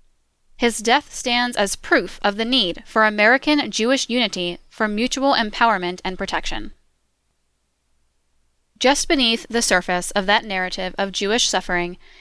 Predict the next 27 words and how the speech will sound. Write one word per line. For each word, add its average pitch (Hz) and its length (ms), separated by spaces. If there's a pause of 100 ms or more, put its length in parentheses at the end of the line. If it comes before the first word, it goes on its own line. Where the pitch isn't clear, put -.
is 226 120
a 233 160
very 226 480
visible 214 480
undercurrent, 190 600 (960)
a 220 320
not-so-subtle 240 880
indictment 202 600
against 185 440
a 196 100
specific - 640
black 196 300
man 175 260
for 202 180
both 202 280
the 185 80
murder 214 380
of 202 160
Mary 185 240
Fagan 285 560
and 202 220
the, 208 420
quote, 208 360 (200)
"anti-Semitic," 220 1000
end 226 200
quote, 175 260 (540)
upheaval 214 600